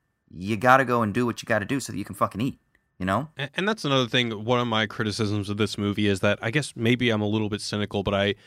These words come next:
Speaker 2: just think that any of those other characters, any of his friends, if they were in the same position as Lakeith and they got that, that power collar,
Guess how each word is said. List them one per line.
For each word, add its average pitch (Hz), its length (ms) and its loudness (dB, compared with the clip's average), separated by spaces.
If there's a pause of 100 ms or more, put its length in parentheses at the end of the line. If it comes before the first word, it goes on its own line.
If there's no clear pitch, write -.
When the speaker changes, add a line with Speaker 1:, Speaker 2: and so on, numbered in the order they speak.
(220)
Speaker 2:
just - 240 -2
think 160 200 -2
that 131 240 -2
any 131 260 2
of 127 60 2
those 123 200 4
other 120 320 0
characters, 117 680 -2
any 113 200 -2
of 110 60 -6
his 110 120 -6
friends, 110 400 -2
if 107 80 -8
they 110 160 0
were 110 400 -2 (140)
in 117 140 -8
the 113 60 -4
same 110 280 -4
position 110 400 -4
as 104 140 -4
Lakeith 110 400 -4 (220)
and 104 160 -4
they 104 160 0
got 110 300 2 (280)
that, 107 340 0 (1000)
that 107 200 -2
power 107 320 0
collar, 104 580 -2